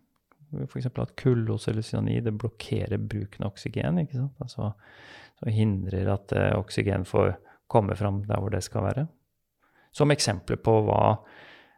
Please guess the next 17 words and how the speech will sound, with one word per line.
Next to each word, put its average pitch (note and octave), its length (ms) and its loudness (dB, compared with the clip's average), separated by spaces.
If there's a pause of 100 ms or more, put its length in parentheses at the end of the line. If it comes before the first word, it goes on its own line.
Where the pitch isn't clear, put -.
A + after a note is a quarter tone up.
(140)
stoffet - 840 0
da - 120 0
gjør F#2 200 -2
med - 120 -6
kroppen, - 340 -10
altså - 180 -6
farmakodynamikk. G2+ 1080 -6
Og A2+ 120 2
det A#2+ 160 8
måler C3 540 8
vi A2 80 4
jo A2 60 8
i, A2+ 100 6 (160)
dynamikken, A#2 840 4
det B2 140 6
måler A2+ 300 4
vi G#2 100 2